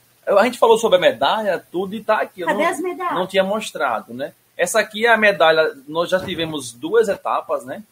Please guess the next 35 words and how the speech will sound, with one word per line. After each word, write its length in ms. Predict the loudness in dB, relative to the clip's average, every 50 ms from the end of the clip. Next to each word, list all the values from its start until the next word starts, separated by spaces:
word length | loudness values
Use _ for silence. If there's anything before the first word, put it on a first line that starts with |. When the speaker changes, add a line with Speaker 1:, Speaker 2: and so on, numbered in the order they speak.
| _ _ _ _ _ 0
Speaker 1:
A 100 | 0 2
etapa 440 | 2 2 0 -4 -2 -2 -4 -4
norte, 560 | -4 -2 0 2 2 2 0 -4 _ -16 -16 -10
a 120 | -4 -4 -4
etapa 320 | -4 -4 -8 -6 -6 -6
nordeste. 720 | -6 -6 -8 -8 -8 -6 -4 -4 -4 -6 -8 -14 -16 -18 -18 _ _ _ _ _ _
Essa 260 | -6 -6 -6 -2 -2 -4
agora 360 | -2 0 -2 0 0 0 0 0
é 200 | -2 0 0 -2
a 20 |
etapa 420 | -2 -2 -2 -2 -2 -2 -4 -6 -6
centro-oeste, 760 | -6 -8 -10 -8 -4 -2 0 0 0 0 -2 -4 -8 -14 -14
né? 180 | -12 -12 -12
Que 140 | -12 -10 -6
é 80 | -6 -4
o, 260 | -4 -4 -6 -10 -12 -14
o 40 | -16 -14
desafio 420 | -6 -4 -4 -4 -4 -8 -14 -14
três, 300 | _ _ -18 -18 -18 -18
terceira 260 | -20 -18 -12 -10 -10
etapa. 440 | -10 _ -8 -8 -8 -8 -10 -14 -16 _ _ _ _ _ _ _ _ _ _ _ -20 _ _ _
Vocês 140 | -12 -12 -8
podem 320 | 0 2 2 2 2 -4
ver 240 | -4 -2 -2 -4 -4
que 340 | -4 -10 -16 -16 -16 -16 -18 _ _ _ _ _ _ _ _ _ _ _ -10
o 140 | -10 -10
formato 640 | -6 0 2 2 2 2 2 -2 -2 -2 0 -2 -4
dela 400 | -4 -2 -4 -2 -2 -2 -4 -4
representa 600 | -2 -2 -2 -2 0 -2 -2 -2 -2 -8 -10 -10
o, 80 | -12 -12 _ -14
o 140 | -12 -12 -12
formato 600 | _ -2 -2 -2 -2 -4 -6 -6 -6 -6 -6 -6
da 80 | -6
região 440 | -6 -6 -8 -8 -10 -10 -8 -8 -10
centro-oeste. 720 | -12 -12 -14 -14 -14 -8 -4 -2 -2 -2 -2 -4 -6 -14